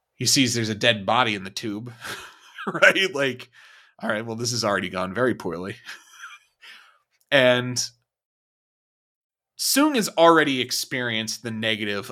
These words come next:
of what's happened around him, right? He's got a dead body on his hands. He's got the situation with Lucas. Lucas still hasn't given up the code. He doesn't, he still has no closer to actually achieving his goals, and now he doesn't know if he really wants to.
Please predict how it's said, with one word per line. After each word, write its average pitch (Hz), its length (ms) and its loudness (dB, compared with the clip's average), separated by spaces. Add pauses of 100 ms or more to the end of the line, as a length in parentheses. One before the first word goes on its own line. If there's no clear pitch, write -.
(100)
of 107 560 -2 (640)
what's 117 220 -2
happened 98 380 -4
around 92 280 -4
him, 85 240 -18 (120)
right? 110 360 -2
He's 113 200 -10
got 113 200 0
a 101 40 -10
dead 143 280 2
body 123 320 4
on 110 100 0
his 110 140 -4
hands. 107 560 -2 (600)
He's 107 140 -8
got 107 180 2
the - 60 -10
situation 120 500 2
with - 80 -6
Lucas. 110 300 -4
Lucas 139 260 0
still 143 180 0
hasn't 120 320 0
given 107 200 -4
up 101 120 -4
the - 80 -16
code. 98 380 -4
He 135 140 -4
doesn't, 120 380 -2 (240)
he 117 320 -10
still 180 280 6
has 160 200 4
no 147 180 4
closer 127 480 0
to 104 100 0
actually 123 360 2
achieving 120 280 0
his 113 100 -6
goals, 117 260 -2
and 90 60 -8
now 120 160 4
he 143 60 2
doesn't 123 240 -2
know 113 140 -6
if 110 80 -12
he 110 60 -10
really 104 240 -10
wants 101 340 -14
to. 90 220 -16